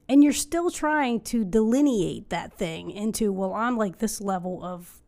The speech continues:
and, like, "You're, like, one level further." Like, I don't understand it. Like, why can't we just say in an, in a, um, analog way, like, "I just am whatever I am"?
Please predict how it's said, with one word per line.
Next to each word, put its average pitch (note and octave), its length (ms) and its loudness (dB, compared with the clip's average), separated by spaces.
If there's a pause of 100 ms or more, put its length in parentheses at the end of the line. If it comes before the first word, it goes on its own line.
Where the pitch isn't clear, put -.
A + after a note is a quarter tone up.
(320)
and, G3 260 -8
like, F#3+ 240 -8
"You're, A3+ 120 -2
like, G3 220 -4
one G3+ 280 -2
level F#3 400 -6 (140)
further." G3+ 340 -10 (320)
Like, B3+ 160 2 (100)
I C4+ 120 2
don't D#4+ 160 0
understand C#4+ 580 -4
it. E3 80 -8
Like, G3 240 -8 (320)
why C4 300 0
can't D4+ 300 -2
we B3 100 -4
just A3 260 -4
say G#3 500 0 (360)
in A#3+ 160 2
an, G#3+ 180 0 (1200)
in A#3+ 160 -2
a, G#3 280 0
um, F#3 380 -6 (500)
analog A#3+ 600 4
way, F3 400 -10 (400)
like, G#3+ 120 -6
"I A#3 140 0
just - 220 -6
am F#3+ 200 -4
whatever F3 260 -10
I E3 100 -10
am"? F#3+ 260 -10